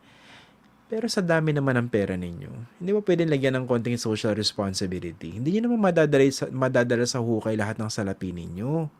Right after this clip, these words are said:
Wala ba kayo ibang mga produkto o gawa na pwedeng i-endorso? Yung tipong hindi makakasira sa buhay ng mga Pilipino. Huwag niyo pong gamitin yung palusot na, "Hindi, hindi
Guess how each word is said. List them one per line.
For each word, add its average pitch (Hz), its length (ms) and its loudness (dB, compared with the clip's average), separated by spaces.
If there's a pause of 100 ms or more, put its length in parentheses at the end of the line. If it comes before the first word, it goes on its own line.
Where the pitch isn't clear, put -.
(920)
Wala 185 240 2
ba 185 80 4
kayo 185 160 4
ibang 170 160 2
mga 156 240 0
produkto 117 800 2 (400)
o - 160 -4
gawa 107 560 0 (400)
na 143 80 0
pwedeng 131 400 2
i-endorso? 101 800 -4 (160)
Yung 208 80 0
tipong 233 320 2
hindi 196 160 4
makakasira 143 720 0
sa 135 160 0
buhay 110 320 2
ng 110 160 0
mga 101 160 -4
Pilipino. 82 560 -8 (480)
Huwag 202 160 2
niyo 247 80 6
pong 240 160 4
gamitin 180 320 6
yung 165 80 2
palusot 120 480 2
na, 104 320 0 (640)
"Hindi, 131 320 0
hindi 139 100 2